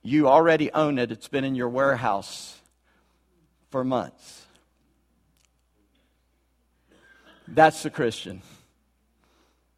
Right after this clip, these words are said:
We own the masterpiece of heaven. He, uh, he is my beloved and I'm his. And we live as if God doesn't know us, doesn't care about us, doesn't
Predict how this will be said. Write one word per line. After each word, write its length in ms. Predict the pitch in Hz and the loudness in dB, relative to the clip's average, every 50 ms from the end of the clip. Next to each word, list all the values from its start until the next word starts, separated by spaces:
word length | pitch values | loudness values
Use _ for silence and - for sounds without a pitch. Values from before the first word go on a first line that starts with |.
| _ _ _ - - | _ _ _ -14 -6
We 200 | 131 151 175 185 | -2 0 2 4
own 300 | 175 180 180 170 160 151 | 4 4 2 2 0 -2
the 60 | 135 | -4
masterpiece 840 | 123 123 135 147 151 160 - - - 156 - - 160 143 139 - - | -4 -2 0 0 0 0 -2 -6 -12 -12 -8 -6 -6 -6 -6 -8 -12
of 240 | - - 131 117 - | -14 -14 -14 -14 -12
heaven. 580 | 107 127 123 110 95 87 101 101 92 95 104 - _ _ _ _ _ _ _ _ _ _ _ _ _ _ | -10 -10 -10 -10 -10 -12 -14 -16 -16 -16 -20 -20 _ _ _ _ _ _ _ _ _ _ _ _ _ _
He, 260 | - 147 151 151 - | -4 -2 -2 -2 -2
uh, 240 | - - 110 127 - - | -4 -4 -4 -4 -4 -4
he 220 | 110 131 156 160 | -6 -4 -2 -2
is 140 | 156 147 127 | -2 -4 -4
my 160 | 139 139 131 | -4 -4 -4
beloved 440 | 131 131 131 120 110 104 101 110 95 | -4 -4 -4 -2 -2 -2 -2 -4 -10
and 120 | 95 104 | -10 -10
I'm 220 | 95 101 110 104 104 | -10 -10 -10 -10 -12
his. 480 | 98 - 82 71 69 - - - - - - _ _ _ _ _ _ _ _ _ _ _ _ _ _ _ _ _ _ _ _ _ _ _ _ _ _ _ _ _ _ _ - | -12 -14 -14 -16 -18 -20 -20 -20 -20 -20 -20 _ _ _ _ _ _ _ _ _ _ _ _ _ _ _ _ _ _ _ _ _ _ _ _ _ _ _ _ _ _ _ -6
And 100 | 139 143 | -4 -2
we 120 | 143 143 | -2 0
live 480 | 143 147 156 175 185 175 170 143 123 - - - | 4 4 4 4 4 0 -4 -8 -12 -10 -6 -4
as 220 | 139 135 117 - | -4 -4 -4 -4
if 260 | 120 117 117 117 - - _ _ _ - 110 101 | -4 -2 -4 -4 -6 -14 _ _ _ -18 -6 0
God 440 | 123 127 131 131 131 127 120 - - - _ _ _ - _ _ 139 117 | 2 4 6 4 4 2 -2 -8 -20 -20 _ _ _ -20 _ _ -16 -6
doesn't 420 | 127 131 127 120 - 135 127 - | -2 0 0 0 -2 -6 -12 -8
know 260 | 113 120 127 131 131 | -6 -4 -4 -2 -2
us, 180 | 135 131 - - | -4 -6 -6 -8
doesn't 340 | - 123 117 107 117 - - | -8 -8 -8 -8 -10 -16 -14
care 220 | - 143 131 131 | -10 -8 -8 -6
about 260 | 123 120 117 117 117 | -6 -4 -4 -4 -4
us, 220 | 113 113 110 - - | -6 -8 -10 -12 -10
doesn't 420 | - 117 113 110 104 110 - - | -8 -8 -8 -8 -10 -14 -14 -14